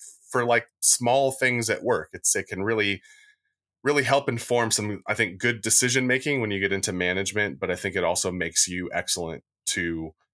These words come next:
work with. So what, like, when we talk about empathy and vulnerability, though,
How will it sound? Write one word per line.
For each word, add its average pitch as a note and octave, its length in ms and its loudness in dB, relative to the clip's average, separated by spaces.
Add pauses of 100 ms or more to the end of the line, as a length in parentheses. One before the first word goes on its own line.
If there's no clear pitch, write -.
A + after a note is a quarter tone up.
(380)
work F3+ 260 0
with. - 460 -10
So G2 400 4 (140)
what, A2 300 0
like, A#2+ 200 2
when A#2 160 -2
we D3+ 140 0
talk C#3 280 0
about F#2 300 2
empathy G2 300 -4
and F#2 100 -4
vulnerability, E2+ 600 -4
though, D#2+ 200 -6